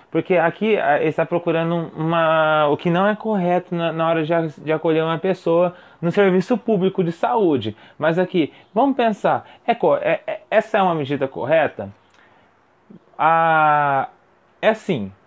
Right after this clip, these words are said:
já respondendo. Por quê? Muitas vezes a pessoa tá doente, sabe?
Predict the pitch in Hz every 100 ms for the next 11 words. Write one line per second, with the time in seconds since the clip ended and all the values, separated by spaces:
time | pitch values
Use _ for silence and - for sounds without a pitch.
0 | - 113 135 143 151 151 175 160 127 107
1 | 101 _ _ - 226 220 156 - 262 285
2 | 285 269 269 226 208 208 208 165 127 151
3 | 185 175 - - - - _ - 180 156
4 | 123